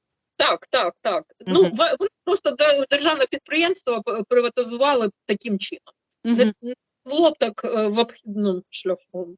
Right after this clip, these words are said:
Speaker 2: От дивіться, як це все цікаво виглядає. А оця, ця особа, про яку під час Революції Гідності, після перемоги Революції Гідності, пан Аваков казав, що Іванющенко — це людина,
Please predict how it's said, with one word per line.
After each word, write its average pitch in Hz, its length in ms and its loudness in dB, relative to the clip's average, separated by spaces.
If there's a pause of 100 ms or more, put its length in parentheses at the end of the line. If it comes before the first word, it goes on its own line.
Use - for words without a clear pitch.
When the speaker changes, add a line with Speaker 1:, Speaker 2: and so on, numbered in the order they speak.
(680)
Speaker 2:
От 240 180 4
дивіться, 339 440 4
як 262 280 2
це 285 120 2
все 269 200 0
цікаво 160 520 2
виглядає. 175 540 0 (560)
А 202 220 4
оця, 277 420 4
ця 381 180 2
особа, 170 760 2
про 220 200 0
яку 285 560 4
під 277 260 0
час 277 380 2
Революції 262 580 4
Гідності, 247 480 2
після 247 340 0
перемоги 233 460 4
Революції 226 520 2
Гідності, 220 420 0
пан 302 280 4
Аваков 170 600 2
казав, 185 420 0
що - 220 2
Іванющенко — 202 1080 2
це 285 420 4
людина, 233 600 4